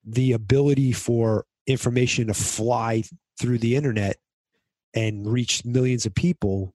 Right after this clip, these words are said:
wasn't there. Now, the problem is you make a post. Yeah, your intentions are, are to show your hunting friends in your hunting circles.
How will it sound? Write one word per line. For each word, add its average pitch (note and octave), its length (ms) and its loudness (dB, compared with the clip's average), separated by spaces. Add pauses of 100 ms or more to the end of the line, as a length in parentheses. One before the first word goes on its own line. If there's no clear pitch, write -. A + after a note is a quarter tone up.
wasn't A2+ 360 0
there. - 340 -4 (580)
Now, E3+ 180 2
the B2+ 100 2
problem D3 400 2
is C3 260 2 (380)
you D3+ 120 2
make F#3 240 2
a A#2 80 4
post. - 640 0 (560)
Yeah, D3+ 260 2
your B2+ 260 4
intentions A#2 580 -2
are, G2+ 200 0 (100)
are G2 160 -2
to F#2+ 120 -4
show G#2 580 0 (500)
your F2+ 480 -2
hunting G#2 560 -4
friends A2 640 -4
in F2+ 200 -4
your E2+ 240 -2
hunting F#2 360 -6
circles. A2 520 -4